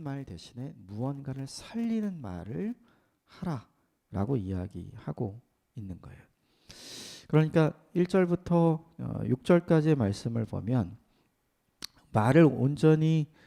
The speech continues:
어, 관리하는 사람, 말에 실수가 없게 하는 사람이 되기 위해서 "말하는 사람이 되지 말라." 이렇게 이야기하고 "말을 하게 된다면 적게 하라." 이렇게 이야기를 하고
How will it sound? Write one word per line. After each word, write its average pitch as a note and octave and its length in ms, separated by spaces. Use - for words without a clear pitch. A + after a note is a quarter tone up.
어, G#2 500
관리하는 D3+ 640
사람, B2 400
말에 A#2+ 280
실수가 F3+ 440
없게 - 540
하는 D3+ 460
사람이 D3 440
되기 A#2 420
위해서 A2 640
"말하는 C#3 420
사람이 C3+ 320
되지 G#2+ 220
말라." E2+ 640
이렇게 B2+ 340
이야기하고 F#2 720
"말을 D3 460
하게 F#3+ 540
된다면 C#3 720
적게 - 320
하라." - 340
이렇게 D3 320
이야기를 F#2+ 460
하고 D#3 360